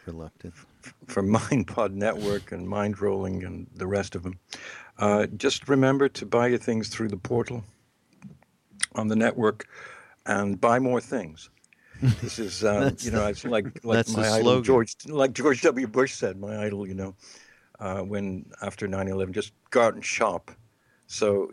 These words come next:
Speaker 2: unfortunately, you can't, you can't really shop at Amazon unless you're in Seattle, I guess. But, um, just, uh, you know, if you're gonna buy something in that rare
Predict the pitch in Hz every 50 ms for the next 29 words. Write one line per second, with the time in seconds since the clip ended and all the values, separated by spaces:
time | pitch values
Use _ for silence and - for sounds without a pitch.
0 | - - - 104 104 110 - - 131 123 113 - 117 101 92 - 117 113 107 107
1 | 107 - - 127 123 117 107 104 95 90 - - - 135 131 117 - 113 104 101
2 | 98 101 92 101 101 92 92 95 101 95 - - 92 90 87 80 - - - -
3 | - - - - - 101 98 95 107 127 123 - - 82 76 76 78 76 85 85
4 | 87 92 - - - - - - - - - - - - - - - _ - 110
5 | 113 104 104 104 - - 113 110 104 104 104 98 98 98 95 _ _ _ _ _
6 | _ - - - _ 139 123 107 - 143 - - - - - - 123 139 160 196
7 | 185 139 139 - 135 - 190 214 220 175 170 165 151 147 - - 104 90 - -
8 | 82 104 127 - _ _ _ _ - 107 107 110 110 87 80 107 107 107 101 95
9 | 87